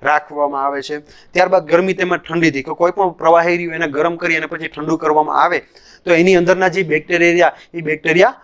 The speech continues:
મૃત થઈ જાય છે અને પછી એને વધારે પડતી ઠંડીમાં રાખવામાં આવે, જેના કારણે એને કાંઈ પણ વસ્તુ, જે વસ્તુઓ રહે, અંદરના જે પદાર્થ રહ્યા, એ પદાર્થમાં બેક્ટેરિયાનો ઉપદ્રવ થતો નથી. ઈ જે, ઈ જે ક્રિયા રહી, એ ક્રિયાને શું કહેવામાં આવે છે? પેસ્ચ્યુરાઇઝેશન કહેવામાં આવે છે. શું કહેવામાં આવે છે? પેસ્ચ્યુરાઇઝેશન,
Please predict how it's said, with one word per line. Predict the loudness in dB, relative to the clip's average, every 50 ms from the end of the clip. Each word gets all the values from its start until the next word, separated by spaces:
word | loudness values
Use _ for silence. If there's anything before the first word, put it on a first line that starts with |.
| _ _ -8
મૃત | -2 -2 -2 -2 -2 -2 -2
થઈ | 0 2
જાય | 4 4 4 4
છે | 2 0 -4
અને | -4 -4 -4 -2 0
પછી | 0 0 0 -2 -2 -2
એને | -2 0
વધારે | 2 2 2 2 2 0
પડતી | -2 -6 -8 -10 -12
ઠંડીમાં | -16 -14 -10 -8 -4 -2 0
રાખવામાં | 2 0 0 -2 -6 -8 -6 -6
આવે, | -6
જેના | -8 -6 -4 -4 -4
કારણે | -2 -2 -4 -4 -4 -4 -4
એને | -6 -8 -12 -10 -8 -6 -4
કાંઈ | -4 -4 -4
પણ | -4 -6 -6
વસ્તુ, | -6 -6 -8 -8 -8 -10 -10 -10 -12 -16 -20 -6 0
જે | 0 2
વસ્તુઓ | 2 2 0 0 2 4 6 8 8
રહે, | 8 6 4 0 -2 -14 -10
અંદરના | -4 -2 0 0 2
જે | 2 2 0
પદાર્થ | 0 2 2 2 4 2 2 0
રહ્યા, | -2 -2 -2
એ | -2
પદાર્થમાં | -2 -2 0 -2 -2 -2 -4 -8 -6 -6 -6
બેક્ટેરિયાનો | -6 -8 -8 -6 -6 -6 -4 -6 -6
ઉપદ્રવ | -8 -8 -4 0 0 0 0
થતો | 0 -4 -4 0 2 4 4 2 0 -6 _ _ _ -16
નથી. | -8 -4 -2 -2 -2 -4 -6 -10 -10 -16 -20 -18 _ -2
ઈ | 0 2
જે, | 4 4 4 2 0 -4
ઈ | -6 -4
જે | -4 -4 -6
ક્રિયા | -6 -4 0 2 4 6 6 4
રહી, | 2 0 -6
એ | -8
ક્રિયાને | -8 -4 -2 0 0 0 -2
શું | -4 -8 -8
કહેવામાં | -4 -2 0 0 0
આવે | 0 -2 -4
છે? | -10 _ -4
પેસ્ચ્યુરાઇઝેશન | -4 -4 -2 -2 0 4 4 4 4 2 0 -6 -8 -8
કહેવામાં | -8 -4 -4 -2 -2 -2 -4
આવે | -8 -10 -10
છે. | -12
શું | -10 -6 -2
કહેવામાં | 0 0 2 2 0
આવે | 0
છે? | 2 2 2 2 2 0 -8 -20 _ _ -8 -4
પેસ્ચ્યુરાઇઝેશન, | -2 -2 -2 -4 -6 -4 0 0 0 0 0 -4 -10 -10